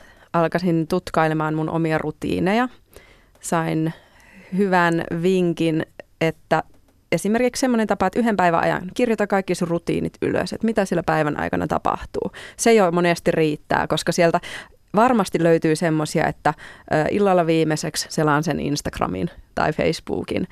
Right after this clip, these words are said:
Ja työpäivän aikana sieltä löytyy semmosia, että huomaat, että hetkinen, tauko ei kuulukaan näköjään mun rutiineihin. Et oikeesti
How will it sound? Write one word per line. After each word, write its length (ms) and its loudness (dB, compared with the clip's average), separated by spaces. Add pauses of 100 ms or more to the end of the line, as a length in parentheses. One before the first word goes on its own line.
(280)
Ja 500 2 (320)
työpäivän 560 2
aikana 380 0
sieltä 300 0
löytyy 320 0
semmosia, 480 -2
että 240 -4 (240)
huomaat, 360 0
että 160 -2
hetkinen, 540 -2 (240)
tauko 360 4
ei 220 0
kuulukaan 440 0
näköjään 360 0
mun 120 -2
rutiineihin. 680 -2 (280)
Et 200 0
oikeesti 580 0